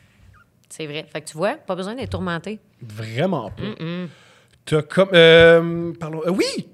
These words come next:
Speaker 2: tu, euh, as gagné. Où c'est, qu'est-ce qu'on pourrait, euh, oui, moi, ça m'intéresse. Le Saint-Cyboire.
Speaker 1: Ouais.
Speaker 2: T'as animé une soirée mythique. C'était comment animer cette soirée-là qui était, à l'époque, disons-le, si vous êtes pas content, écrivez à moi en commentaire que j'ai pas rapport. C'est le bordel avant le bordel.
Speaker 1: Ouais, ben, c'était, en fait,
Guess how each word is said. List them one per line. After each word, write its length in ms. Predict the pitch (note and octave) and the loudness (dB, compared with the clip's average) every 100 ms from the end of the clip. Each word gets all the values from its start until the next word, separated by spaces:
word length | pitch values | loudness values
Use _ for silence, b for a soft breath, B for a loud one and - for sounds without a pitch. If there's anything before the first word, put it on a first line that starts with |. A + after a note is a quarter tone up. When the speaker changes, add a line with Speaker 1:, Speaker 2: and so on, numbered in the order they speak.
| - | -20
Speaker 2:
tu, 480 | - - D3 D3 C#3+ | -16 -14 -12 -10 -10
euh, 160 | C3+ C3+ | -10 -10
as 100 | C#3 | -10
gagné. 380 | C3+ C#3+ C#3 C#3 - - - - | -6 -4 -4 -8 -14 -20 -20 -18
Où 40 | |
c'est, 120 | - | -18
qu'est-ce 140 | - - | -16 -14
qu'on 140 | - | -14
pourrait, 260 | - - C#3 | -16 -14 -14
euh, 340 | C3+ B2 A#2+ A#2 A#2 - _ _ | -12 -14 -16 -18 -20 -20 _ _
oui, 220 | C#4 E4+ D4+ | 0 2 2
moi, 80 | A3+ | -2
ça 80 | F#3 | -2
m'intéresse. 320 | F3+ F#3+ - | 0 0 2
Le 100 | D#3+ | 2
Saint-Cyboire. 800 | - C4 - D3+ F3+ G#3 A2 - B B | 4 2 2 6 6 6 2 -10 B B
Speaker 1:
Ouais. 100 | D#3 - | -10 4
Speaker 2:
T'as 180 | F3+ G3 - | 6 8 6
animé 400 | F3+ F#3 A#3 B3 | 6 6 6 4
une 80 | E3+ | 2
soirée 300 | C#3+ D#3 F3+ | 4 4 4
mythique. 340 | F3+ - F#3+ | 2 0 -2
C'était 140 | - | -2
comment 180 | D#3+ F#3 | -2 -2
animer 300 | - D#3+ D3+ | -2 -2 -4
cette 160 | D#3+ D3+ | -6 -8
soirée-là 400 | D#3 C#3 C3+ D3 | -4 -2 -2 -4
qui 80 | C#3+ | -6
était, 420 | B2+ C3+ C3+ C3 b b b - | -12 -12 -12 -14 b b b 0
à 100 | D3 | 4
l'époque, 440 | D#3+ - D#3+ D#3+ | 4 4 4 4
disons-le, 600 | C3 E3 E3 C3+ B2+ D#3+ | -6 2 2 4 2 0
si 220 | E3+ - | -2 -10
vous 60 | D3+ | -8
êtes 100 | C#3 | -8
pas 60 | D3 | -8
content, 320 | C#3+ B2 D#3+ | -8 -6 -4
écrivez 300 | D3 - C#3 | -4 -4 -6
à 80 | C#3+ | -4
moi 120 | C#3+ | -6
en 20 | |
commentaire 320 | C3 C3 A#2 C#3 | -10 -14 -10 -8
que 80 | |
j'ai 100 | B2+ | -8
pas 80 | A#2 | -10
rapport. 280 | B2 A2+ D#3+ - B | -12 -10 -10 -10 B
C'est 160 | - F3+ | -2 2
le 80 | |
bordel 380 | E3+ E3+ D3+ G#3+ E3+ | 4 4 6 4 4
avant 240 | C#3 D#3 | 0 0
le 80 | C#3 | 0
bordel. 420 | B2 A2 C3 G#2+ _ b b b - | -2 -6 -12 -12 _ b b b 0
Speaker 1:
Ouais, 120 | G#3 | 0
ben, 100 | F3 | 0
c'était, 380 | - F3+ - - | -2 -2 -2 -4
en 120 | F3 | -6
fait, 160 | F#3+ | -4